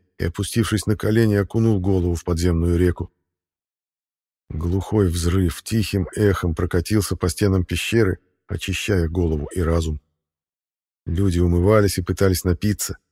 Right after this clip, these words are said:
Шибо о чем-то тихо переговаривались. В возникшей после взрыва тишине можно было услышать, как где-то далеко в предсмертной агонии скулят хищники и разрушаются стенки гнезда.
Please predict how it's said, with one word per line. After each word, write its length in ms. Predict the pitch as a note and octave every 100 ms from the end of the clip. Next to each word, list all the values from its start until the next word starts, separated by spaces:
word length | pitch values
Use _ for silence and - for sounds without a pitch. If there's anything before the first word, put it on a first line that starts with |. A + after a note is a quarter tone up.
| _ _ _ _ _
Шибо 440 | - E2 F2+ A2
о 40 | G2
чем-то 280 | G2 F2+
тихо 220 | E2+ D#2+ F2
переговаривались. 840 | E2 E2+ F2 G2+ G2+ F2 - - _ _ _ _ _ _ _ _ -
В 180 | D#2+
возникшей 540 | F2 F2 A2 A#2 - G2
после 340 | G#2+ G2 G2+
взрыва 380 | F#2 G2 A#2 A2
тишине 460 | G2+ F#2 G#2 A2+ A2
можно 280 | G#2 G#2
было 180 | G#2 G#2+
услышать, 480 | G#2+ - A#2+ - G2+
как 180 | G2 G2
где-то 300 | G2+ G#2 G2+
далеко 440 | G2+ G#2 - B2
в 60 | F#2+
предсмертной 640 | - - G#2 G#2 - G2+
агонии 360 | G2 A2+ A2+ G2+
скулят 400 | - G#2 G#2+ -
хищники 600 | - A#2 - F2+ - - _ _ _ -
и 100 | F2+
разрушаются 720 | E2+ E2+ F2 G#2 F#2 E2+ F2
стенки 360 | - F#2+ E2+
гнезда. 500 | E2 E2+ E2 E2 F2